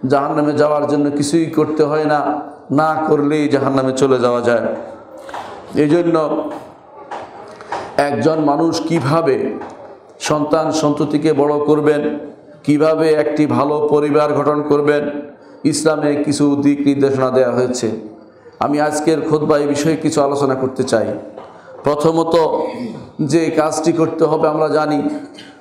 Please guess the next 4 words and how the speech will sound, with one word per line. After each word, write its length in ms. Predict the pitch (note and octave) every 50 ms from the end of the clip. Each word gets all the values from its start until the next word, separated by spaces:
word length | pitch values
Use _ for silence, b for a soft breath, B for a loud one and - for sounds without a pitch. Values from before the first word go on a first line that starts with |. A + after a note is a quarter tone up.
| - - -
পরিবার 720 | D3 D#3 D#3+ F3+ F3 D#3+ F3 E3+ E3 D#3+ D#3+ - C#3+ D3 B2+
গঠন 460 | C3+ C#3 C#3 C#3+ D3 C#3+ C#3 C#3 C3+ C3+ -
করতে 320 | C3 C3 C3+ - - C3+
হবে। 580 | A#2+ B2 C3 B2 A2+ - - - - - -